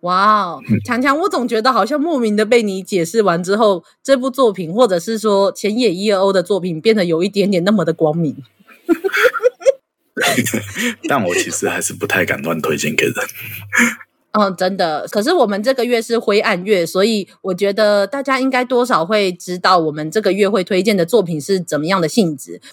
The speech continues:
Speaker 1: 那我最后来偷问一下，强-，强强，你在这里面你最喜欢的是哪一篇作品？文-，哪一篇故事好了？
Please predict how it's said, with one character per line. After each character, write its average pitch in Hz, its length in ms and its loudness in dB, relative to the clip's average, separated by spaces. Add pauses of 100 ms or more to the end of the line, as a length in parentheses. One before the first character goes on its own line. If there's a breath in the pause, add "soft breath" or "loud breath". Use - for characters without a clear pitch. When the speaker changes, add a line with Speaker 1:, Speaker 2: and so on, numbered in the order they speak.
Speaker 1:
那 320 240 2
我 214 200 -2
最 262 180 -2
后 285 140 2
来 190 140 0
偷 226 180 -2
问 233 180 4
一 180 40 -4
下， 196 180 0
强-， 196 160 -6 (120)
强 208 160 -4
强， 226 160 0
你 240 120 0
在 247 120 2
这 269 160 2
里 180 140 -2
面 226 160 0
你 170 120 -2
最 247 160 2
喜 175 180 -2
欢 175 180 0
的 185 100 4
是 202 120 -2
哪 151 140 -2
一 151 60 -4
篇 165 240 0
作 165 200 4
品？ - 160 -14 (100)
文-， 165 340 -2
哪 185 140 0
一 240 80 4
篇 254 240 0
故 240 200 0
事 170 200 0
好 143 100 -2
了？ - 160 -10